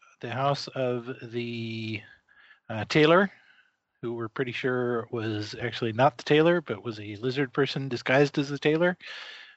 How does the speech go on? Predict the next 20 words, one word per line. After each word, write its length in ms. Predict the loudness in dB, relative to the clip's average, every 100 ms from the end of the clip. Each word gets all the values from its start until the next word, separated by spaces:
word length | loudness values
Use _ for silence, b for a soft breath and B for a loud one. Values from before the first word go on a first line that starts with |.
| -12
Uh, 320 | -10 -8 -12 -12
and 240 | -12 -10 -10
that 140 | -10 _ -16
he, 300 | -12 -12 -12
they 200 | -10 -8
then 240 | -6 -6 0
left 280 | 0 2
the 120 | 2 4
house, 320 | 4 4 0
leaving 320 | -2 -4 -6
the 180 | -10 -6
actual 400 | -6 -4 -4 -2 2
tailor 580 | 4 6 8 6 4 -8 -14
kinda 180 | -10
dead 240 | -4 -4 -2
and 140 | -4
bloodied 340 | 0 2 2 2
in 120 | 0
the 80 | 0
house. 500 | 2 4 2 -4